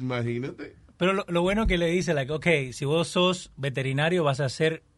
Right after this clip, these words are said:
Speaker 2: like, a hundred thousand. Pero si vos no te vas a la escuela, you're gonna make twenty thousand." And, like, they have,
Speaker 1: Ese
Speaker 2: like,
Speaker 1: es
Speaker 2: a
Speaker 1: el, el
Speaker 2: budget.
Speaker 1: ju-, el juego.
Speaker 2: El mismo
Speaker 1: Yeah.
Speaker 2: juego, yeah.
Speaker 1: Anyway, pero lo que yo estaba diciendo del sistema educativo, y especialmente en college,
Speaker 2: Ujú.
Speaker 1: ah, eh, college is almost, almost a waste of time.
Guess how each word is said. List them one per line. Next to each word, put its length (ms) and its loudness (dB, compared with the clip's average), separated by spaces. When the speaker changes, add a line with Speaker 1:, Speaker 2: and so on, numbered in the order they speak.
Speaker 2:
like, 320 -8
a 100 -4
hundred 200 2
thousand. 380 -4
Pero 180 -4
si 80 -4
vos 120 0
no 120 0
te 100 0
vas 140 4
a 40 4
la 80 4
escuela, 460 4
you're 140 -8
gonna 180 -2
make 240 0
twenty 280 2
thousand." 460 -4
And, 100 -6
like, 160 -6
they 80 -4
have, 200 2
Speaker 1:
Ese 180 8
Speaker 2:
like, 100 0
Speaker 1:
es 40 2
Speaker 2:
a 20 4
Speaker 1:
el, 60 6
el 40 6
Speaker 2:
budget. 160 2
Speaker 1:
ju-, 60 0
el 80 4
juego. 380 0
Speaker 2:
El 100 -2
mismo 180 2
Speaker 1:
Yeah. 60 0
Speaker 2:
juego, 240 0
yeah. 180 0
Speaker 1:
Anyway, 280 8
pero 160 10
lo 80 10
que 120 4
yo 60 6
estaba 200 4
diciendo 300 4
del 120 2
sistema 320 -4
educativo, 480 -2
y 60 2
especialmente 600 0
en 140 -2
college, 520 0
Speaker 2:
Ujú. 260 -4
Speaker 1:
ah, 400 2
eh, 300 0
college 380 4
is 140 -2
almost, 580 0
almost 480 2
a 60 2
waste 420 0
of 100 -10
time. 440 -6